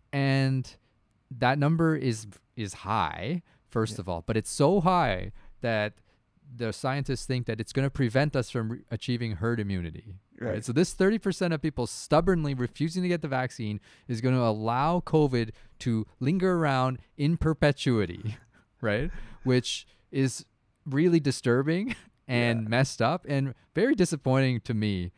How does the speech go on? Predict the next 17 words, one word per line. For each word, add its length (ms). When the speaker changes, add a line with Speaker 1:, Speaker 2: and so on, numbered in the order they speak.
Speaker 1:
as 180
a 60
physician. 680
You 80
know, 120
as 140
a 40
person 260
who 60
went 140
to 80
school 280
for, 160
like, 180
twenty-something 640
years, 520
and 500